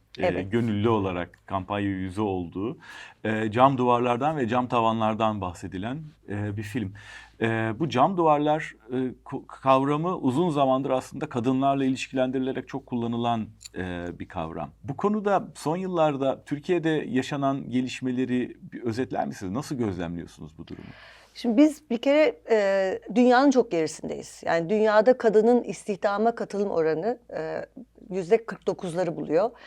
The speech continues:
Speaker 2: E, Türkiye'de hala yüzde otuz dörtlerdeyiz. Kaldı ki, e,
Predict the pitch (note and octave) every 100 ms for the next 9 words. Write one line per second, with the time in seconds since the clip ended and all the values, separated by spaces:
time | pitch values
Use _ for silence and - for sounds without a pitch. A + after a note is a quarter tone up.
0 | - - - F3+ F3+ A3+ G#3+ G#3 G#3+ A3
1 | G3+ G#3 A3+ F#3 G3+ F3 F3 D#3+ D#3 D#3
2 | D3+ C#3+ D3+ D#3 - _ - A3+ A#3+ D#4
3 | - C4+ - - - - - - F3+ F3+
4 | F3